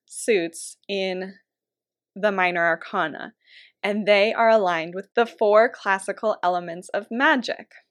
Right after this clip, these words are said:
So those are water, earth, air, and fire.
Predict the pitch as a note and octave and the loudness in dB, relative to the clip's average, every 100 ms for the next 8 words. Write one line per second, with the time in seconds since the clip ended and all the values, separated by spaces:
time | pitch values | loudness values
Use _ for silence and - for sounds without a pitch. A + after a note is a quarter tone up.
0 | _ _ _ _ _ - G3 G#3 A3 F3 | _ _ _ _ _ -12 -2 0 4 2
1 | E3+ - G3 F#3+ F#3+ A3+ C4 E4 E4+ _ | 2 -8 -4 2 4 4 2 2 -2 _
2 | _ _ _ _ G#3 G2+ G2 _ _ _ | _ _ _ _ 2 2 0 _ _ _
3 | _ _ - G#3 F#3 E3+ F#3 A#3+ _ _ | _ _ -4 0 2 2 0 -4 _ _
4 | G3 F3+ - - G3+ D#3+ - - | -12 -12 -8 0 0 0 -6 -14